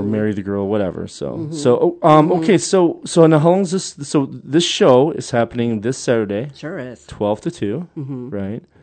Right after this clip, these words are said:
Speaker 1: Sure.
Speaker 2: And we're gonna have a bunch of students there. We're
Speaker 1: Mm-hmm.
Speaker 2: gonna have a bunch of artwork on the wall.
Speaker 1: We are.
Speaker 2: And, uh, so th-, tell me, wh-, how, how, when, how did this show be-, uh, come about? What happened? What was the, uh, what was the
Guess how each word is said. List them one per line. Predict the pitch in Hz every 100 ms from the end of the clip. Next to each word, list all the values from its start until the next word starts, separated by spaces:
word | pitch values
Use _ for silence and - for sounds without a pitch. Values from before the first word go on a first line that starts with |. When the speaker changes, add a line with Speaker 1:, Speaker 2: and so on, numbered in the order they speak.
| _
Speaker 1:
Sure. | _ 165
Speaker 2:
And | 107 104 101 101
we're | 104
gonna | 104
have | 104 95
a |
bunch | 92 98
of | -
students | - 104 98 -
there. | 92 151 _ _ _ _ _ _ _ _ _ -
We're | 165
Speaker 1:
Mm-hmm. | -
Speaker 2:
gonna | 107 95
have | 92 85
a |
bunch | 87 87
of | 107
artwork | 98 92 98
on | 110
the | 110
wall. | 87 117 117 _
Speaker 1:
We | 147 104
are. | 85 _ _ _ -
Speaker 2:
And, | 113 107 104 104 101 95
uh, | 101 101 98 90 -
so | - 143
th-, | 131 - - 131
tell | 165
me, | 180
wh-, | 120 120
how, | 131 98
how, | 143
when, | 139 135 151
how | 139 156
did | 160
this | 147 - -
show | - 147 139
be-, | 135 - -
uh, | - 113 107
come | - 123
about? | 113 107 - _ -
What | 110
happened? | 120 113 87 -
What | 113
was | 120 113
the, | 117 107 104
uh, | 98 -
what | 123
was | 117
the | 117 104 98